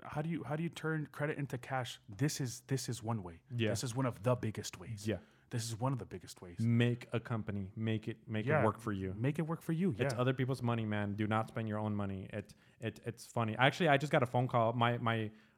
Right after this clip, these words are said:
Speaker 2: one of my cousins wants to buy a house, and he said, "Oh, what if, um, but I can get my mom to buy the house,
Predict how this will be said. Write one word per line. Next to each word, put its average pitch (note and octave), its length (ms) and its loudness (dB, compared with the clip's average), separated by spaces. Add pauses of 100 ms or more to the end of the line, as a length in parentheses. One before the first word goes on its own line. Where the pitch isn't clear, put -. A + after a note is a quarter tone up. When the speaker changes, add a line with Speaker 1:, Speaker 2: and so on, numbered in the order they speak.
Speaker 2:
one B2+ 160 2
of - 20 0
my D3 80 4
cousins B2+ 380 0
wants A#2 260 0
to B2 40 -8
buy A2 140 2
a G2 40 -2
house, G#2+ 360 0 (140)
and A#2+ 340 2 (120)
he B2 100 0
said, A#2 280 0 (340)
"Oh, E3 120 8
what D3+ 200 6
if, F3 80 0 (220)
um, B2 440 6 (220)
but C#3 160 6
I C#3 100 10
can D3+ 180 0
get C#3+ 120 0
my A#2 80 2
mom A2 380 2
to A2+ 100 -6
buy G#2 180 0
the G#2+ 120 -10
house, - 320 -12